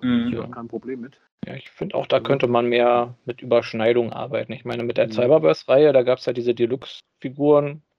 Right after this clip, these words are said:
Speaker 1: Mhm.
Speaker 3: Größe, Figurenreihe, die ja so ein bisschen hochwertiger waren als die meisten anderen Figuren aus Cyberverse, die ja schon so, ich sag mal, einen Schritt in die Richtung Sammler qualitativ mäßige Figuren gegangen sind. Und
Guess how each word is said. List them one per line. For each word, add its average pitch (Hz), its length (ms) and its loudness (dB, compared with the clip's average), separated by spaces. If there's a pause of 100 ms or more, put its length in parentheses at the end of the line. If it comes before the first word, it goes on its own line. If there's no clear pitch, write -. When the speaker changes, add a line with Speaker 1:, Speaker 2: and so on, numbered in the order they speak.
(160)
Speaker 1:
Mhm. 123 120 -2
Speaker 3:
Größe, 135 380 2
Figurenreihe, 135 580 4
die 127 80 -2
ja 123 120 6
so 120 80 0
ein 120 120 -4
bisschen 131 300 -8
hochwertiger 120 640 2
waren 117 200 2
als 117 180 -6
die 120 100 -12
meisten 117 280 -4
anderen 117 260 -4
Figuren 120 440 -2
aus 117 240 -8
Cyberverse, 123 640 2 (340)
die 120 60 -4
ja 120 120 2
schon 135 220 -2
so, 123 340 4
ich 120 60 -6
sag 143 140 -4
mal, 131 60 2
einen 123 80 -2
Schritt - 280 0
in 143 100 -4
die 135 60 -2
Richtung 131 420 -2
Sammler 123 560 2 (300)
qualitativ 123 840 -6 (180)
mäßige 123 600 4
Figuren 127 460 2
gegangen 120 360 0
sind. 117 320 -6 (340)
Und 120 220 -10